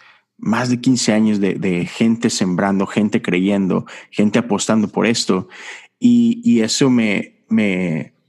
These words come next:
o sea, me habla mucho, sobre todo para aquellos que, que como tú, eh, eh, están quizás liderando algún equipo de, de adoración en sus iglesias,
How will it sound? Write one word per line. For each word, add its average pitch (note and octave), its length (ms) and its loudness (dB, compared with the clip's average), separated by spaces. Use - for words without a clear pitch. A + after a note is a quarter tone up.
o B2 60 -2
sea, C#3 120 2
me B2 100 4
habla C#3+ 160 2
mucho, C3+ 480 0
sobre F#2+ 220 -4
todo G#2+ 160 -2
para A2 180 0
aquellos G2 440 0
que, - 480 -4
que A2+ 160 0
como G#2+ 260 2
tú, C3 380 0
eh, - 200 -4
eh, G2+ 120 0
están G2+ 400 -2
quizás - 500 -2
liderando A2 600 2
algún C3+ 220 2
equipo C3+ 380 0
de, C3+ 260 0
de B2+ 120 -2
adoración B2 480 0
en C3+ 60 0
sus C3 220 -6
iglesias, B2+ 540 -2